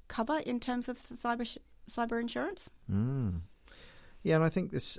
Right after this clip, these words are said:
Speaker 2: um, evolution process is, is quite scary, um, you know, because we've had increased focus on the protection of hardware devices, data, and I guess privacy more, more broadly. Uh, and, and I guess the other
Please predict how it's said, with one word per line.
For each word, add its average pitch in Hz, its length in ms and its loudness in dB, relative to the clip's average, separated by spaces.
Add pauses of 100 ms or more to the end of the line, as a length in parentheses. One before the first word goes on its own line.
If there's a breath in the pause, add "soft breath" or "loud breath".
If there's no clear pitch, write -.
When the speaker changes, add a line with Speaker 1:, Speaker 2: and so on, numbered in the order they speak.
Speaker 2:
um, 104 280 4
evolution 113 540 2
process - 680 0
is, 104 160 0
is 107 180 0
quite 110 320 2 (320)
scary, 135 520 4 (140)
um, 95 520 4
you 101 80 2
know, 95 260 4
because - 500 -4
we've 92 260 0
had 98 140 0
increased 98 380 2
focus 95 420 0
on 90 80 2
the 87 60 0
protection - 460 -2
of 80 100 0
hardware 95 420 2
devices, 92 800 2
data, 90 540 -2 (500 loud breath)
and 90 100 -2
I 85 60 2
guess 85 180 -2
privacy 95 540 0
more, 87 400 2 (140)
more 90 240 2
broadly. 98 480 2 (600 loud breath)
Uh, 110 260 2
and, 120 160 0 (260)
and 113 80 2
I 113 40 4
guess 123 240 0
the 107 200 4
other 104 320 4